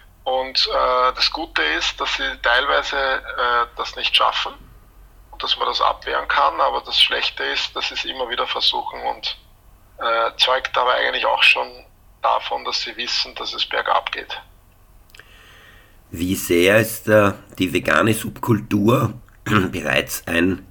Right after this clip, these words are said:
Speaker 2: wirtschaftlich mitbestimmender Faktor in dieser Sache? Es klingt ein bisschen so, wenn du das erzählst,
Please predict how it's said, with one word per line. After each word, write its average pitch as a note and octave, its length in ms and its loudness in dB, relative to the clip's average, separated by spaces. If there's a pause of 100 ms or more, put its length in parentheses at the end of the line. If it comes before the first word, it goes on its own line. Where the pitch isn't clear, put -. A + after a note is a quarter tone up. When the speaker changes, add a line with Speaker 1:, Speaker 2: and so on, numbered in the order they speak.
Speaker 2:
wirtschaftlich G2+ 680 -2
mitbestimmender A2 760 0
Faktor - 480 -2
in - 120 0
dieser - 220 -8
Sache? - 440 2 (340)
Es - 160 -6
klingt C#3+ 220 2
ein D#3+ 80 0
bisschen A2 220 2
so, G#2+ 260 4
wenn A2 80 4
du G#2 80 2
das - 180 -2
erzählst, F#2+ 600 0